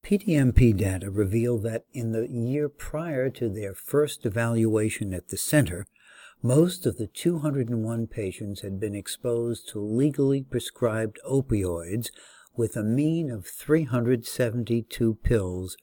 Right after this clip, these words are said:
per patient. One in five were prescribed an opioid and a benzodiazepine simultaneously. While more opioid prescriptions predicted an opioid dependence diagnosis,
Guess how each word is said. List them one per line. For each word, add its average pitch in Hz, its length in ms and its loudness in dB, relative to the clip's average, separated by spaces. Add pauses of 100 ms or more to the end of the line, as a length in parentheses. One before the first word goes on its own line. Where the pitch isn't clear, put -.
(160)
per 101 160 -2
patient. - 540 0 (680)
One 120 240 2
in 113 140 0
five 107 560 -4
were 101 160 -4
prescribed 101 600 -6
an 90 100 -14 (160)
opioid 95 600 -2 (200)
and 143 300 -2
a 139 80 2
benzodiazepine 120 1400 -2 (200)
simultaneously. 95 1300 -6 (600)
While 127 280 4
more 165 440 2
opioid 135 600 4
prescriptions 110 680 -2
predicted 117 640 -2
an 101 200 -10 (100)
opioid 101 580 2
dependence 113 800 -6
diagnosis, 95 1000 -2